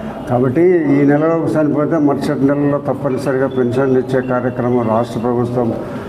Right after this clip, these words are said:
అది సిస్టమ్ అంటే తప్పకుండా అమలు చేయమని చెప్పి ప్రభుత్వ ఆదేశాలు ఉన్నాయి. ఆదేశాల ప్రకారం ఈరోజు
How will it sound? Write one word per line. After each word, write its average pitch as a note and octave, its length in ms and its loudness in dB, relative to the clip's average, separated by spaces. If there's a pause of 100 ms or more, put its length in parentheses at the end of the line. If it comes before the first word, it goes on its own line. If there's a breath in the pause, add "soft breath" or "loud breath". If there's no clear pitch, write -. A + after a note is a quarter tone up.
(160 loud breath)
అది A#2+ 580 2
సిస్టమ్ B2 580 2 (360)
అంటే C3+ 180 2 (680)
తప్పకుండా C#3 460 0
అమలు C3+ 280 2
చేయమని C3 320 2
చెప్పి B2 440 0
ప్రభుత్వ B2 440 0
ఆదేశాలు A#2 520 0
ఉన్నాయి. C#3 280 0 (500 loud breath)
ఆదేశాల D3+ 520 0
ప్రకారం C#3+ 560 0
ఈరోజు C#3 640 0